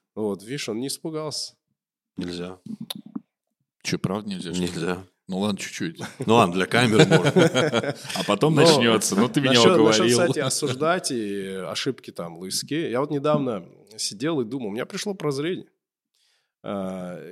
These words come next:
Speaker 1: я очень много себя корил за какие-то вещи, типа, вот я виноват, я вот здесь плохой. И в какой-то момент я подумал, Мурат, все было бы очень плохо,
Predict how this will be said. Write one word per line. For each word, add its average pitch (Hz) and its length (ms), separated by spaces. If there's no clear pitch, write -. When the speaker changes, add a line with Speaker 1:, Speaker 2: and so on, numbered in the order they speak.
Speaker 1:
я 135 520
очень 131 320
много 127 300
себя 113 280
корил 110 440
за 95 120
какие-то 95 280
вещи, 101 260
типа, - 220
вот 98 220
я - 160
виноват, 95 560
я 107 160
вот 120 160
здесь 110 200
плохой. - 440
И - 40
в - 80
какой-то - 380
момент 175 280
я 127 80
подумал, 127 580
Мурат, 110 480
все - 260
было 165 160
бы - 140
очень 127 260
плохо, 143 500